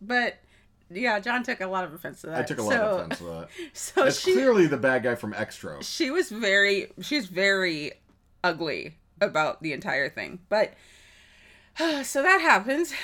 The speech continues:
Speaker 2: This is when, uh, Maddie gets up and she goes to the bathroom and she gets the call from Gabriel, who explains a lot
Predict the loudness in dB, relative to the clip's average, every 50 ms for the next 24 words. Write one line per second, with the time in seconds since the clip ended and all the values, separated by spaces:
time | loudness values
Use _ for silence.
0 | -10 -8 -2 -2 -2 -2 0 -4 -2 0 0 0 0 -2 -6 -8 -8 -6 -2 2
1 | 2 2 2 0 -2 -4 -6 -10 -18 -20 _ _ -12 -6 -4 -2 -2 -2 -2 -2
2 | -2 0 0 0 0 2 2 0 0 2 0 -2 -2 -2 -8 -8 -6 -2 -2 -2
3 | -2 -2 -6 -4 -2 -2 -2 -2 -4 -4 -4 -4 -4 -6 -6 -6 -8 -8 -8 -10
4 | -12 -4 -2 0 0 0 -2 -2 -2 -2 -2 -2 -2 -2 -2 -2 -4 -4 -4 -6
5 | -6 -8 -10 -14 -8 -6 -4 -4 -4 -4 -4 -6 -6 -8 -12 -18 -20 -20 -20 -20
6 | -20 -20 -14 _ 2 4 4